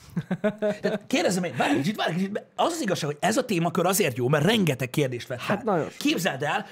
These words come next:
Speaker 2: hogy te vagy egy ilyen iszonyat gangster rapper, oké?
Speaker 1: Igen.
Speaker 2: Tehát annyi lóvéd van, mint a kurva élet. Érted?
Speaker 1: Igen.
Speaker 2: Legjobb kocsik, tele van bukszával a ház, érted?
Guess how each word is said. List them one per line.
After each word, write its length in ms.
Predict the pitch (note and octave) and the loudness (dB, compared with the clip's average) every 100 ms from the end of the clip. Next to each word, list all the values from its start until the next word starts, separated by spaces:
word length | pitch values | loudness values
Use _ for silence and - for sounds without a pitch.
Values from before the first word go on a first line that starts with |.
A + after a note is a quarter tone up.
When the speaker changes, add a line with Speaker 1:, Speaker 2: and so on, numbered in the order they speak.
| - | -10
Speaker 2:
hogy 280 | - D3+ B2 - - | 0 0 0 -12 -2
te 160 | A#3+ | 0
vagy 300 | E3+ D#3 D3+ - | 2 2 0 0
egy 180 | C#3 | -2
ilyen 180 | D3 C#3 - | -2 -2 -2
iszonyat 540 | A#3+ - D#3+ C#3 B2+ | -2 0 0 -2 0
gangster 480 | C#3 B2+ - A#2 F#2 | -2 -2 -6 -6 -8
rapper, 460 | G2 - - - - - | -12 -16 -16 -16 -20 -8
oké? 220 | C3 A#2 | -6 -2
Speaker 1:
Igen. 200 | - G#3 - - - | 0 -2 -6 -16 -4
Speaker 2:
Tehát 280 | D#3+ - _ - | -4 -4 _ 0
annyi 280 | B3 C#4 | 2 4
lóvéd 540 | A3+ G3 G#3+ F3 F3 C3 | 4 4 4 2 0 2
van, 180 | D#3+ G3+ | 2 2
mint 180 | G3 | 0
a 60 | - | -4
kurva 380 | - F#3+ C#3+ C3 | -2 0 0 -4
élet. 440 | A#2 G2 - - _ - | -8 -14 -18 -20 _ -4
Érted? 320 | D#3+ E3 C#3 | -2 -2 -4
Speaker 1:
Igen. 240 | C3+ A#2+ B2 | -6 -6 0
Speaker 2:
Legjobb 480 | A3 G#3 E3+ D3+ | 2 4 2 0
kocsik, 420 | - G3+ - E3 - | 0 -2 -2 -6 0
tele 220 | A3+ F3+ | 2 2
van 160 | D3+ | 2
bukszával 460 | D#3 E3 - C#3+ C3+ | 0 0 0 -2 -2
a 40 | |
ház, 300 | A#2+ D3 E3 | -6 -6 -6
érted? 380 | D3 D3 G#3 F#3 | -6 -4 -2 -2